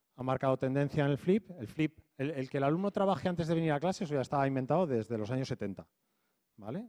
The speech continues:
Son, hay muchas metodologías que se basan en eso, muy antiguas. Pero lo que ha marcado el Flip es la inclusión de los vídeos. Los elementos audiovisuales, hoy en día,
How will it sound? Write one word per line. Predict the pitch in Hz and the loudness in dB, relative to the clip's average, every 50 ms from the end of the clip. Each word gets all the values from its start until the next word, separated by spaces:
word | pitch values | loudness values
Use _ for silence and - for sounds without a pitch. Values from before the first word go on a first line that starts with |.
| 170 123 117 | -16 -20 -18
Son, | - 120 113 113 104 98 98 _ _ _ _ _ _ _ _ | -10 -6 -6 -6 -6 -10 -18 _ _ _ _ _ _ _ _
hay | 110 107 | -18 -14
muchas | 110 117 117 - 139 120 | -8 -8 -4 -2 -2 -2
metodologías | 131 127 - 131 131 127 123 - - 165 180 170 | -2 0 2 2 4 4 2 2 2 0 0 0
que | - - 127 117 | 0 -2 -2 -2
se | - - | -2 -2
basan | 104 110 - - 139 113 | -2 -2 -2 -2 -4 -4
en | 110 110 123 | -2 -2 -2
eso, | 113 - - 87 - _ _ _ _ _ _ _ _ _ _ _ - | -4 -4 -8 -14 -16 _ _ _ _ _ _ _ _ _ _ _ -14
muy | 98 107 117 | -8 -6 -6
antiguas. | 110 95 - 107 92 85 85 - _ _ _ _ _ _ _ _ _ _ _ _ _ _ - | -6 -6 -6 -6 -8 -8 -10 -16 _ _ _ _ _ _ _ _ _ _ _ _ _ _ -4
Pero | - 117 120 | 0 2 2
lo | 117 117 110 | 2 2 2
que | 131 | 0
ha | 127 | 0
marcado | 139 143 147 - 160 156 151 156 151 | 0 0 0 0 0 2 2 4 2
el | 147 147 139 | 2 0 -2
Flip | - - 165 185 208 - _ _ _ _ _ _ _ _ _ - | -2 0 0 0 0 0 _ _ _ _ _ _ _ _ _ -2
es | 135 151 190 214 - - - - _ _ _ _ _ _ _ _ _ _ _ _ _ _ _ _ _ _ _ - | 0 2 2 0 -2 -8 -18 -20 _ _ _ _ _ _ _ _ _ _ _ _ _ _ _ _ _ _ _ -4
la | - 139 139 | 0 0 0
inclusión | 135 131 127 - - 143 | 0 -2 -4 0 0 2
de | 139 131 | 2 2
los | 123 110 104 | 0 0 0
vídeos. | 110 98 90 85 80 82 - - _ _ _ _ _ _ _ _ _ _ _ - | -2 -4 -4 -6 -12 -14 -20 -20 _ _ _ _ _ _ _ _ _ _ _ -20
Los | 120 - - | -12 -4 0
elementos | 120 113 127 135 135 151 - | 0 2 2 2 2 2 2
audiovisuales, | 151 143 139 135 131 - - 151 160 175 175 185 214 247 254 226 - - | 2 2 2 0 -2 -2 0 0 0 0 0 -2 -4 -6 -8 -12 -14 -14
hoy | - 113 117 | -8 -6 -4
en | 123 127 | -4 -2
día, | 131 160 175 175 202 233 | 0 0 0 0 0 -4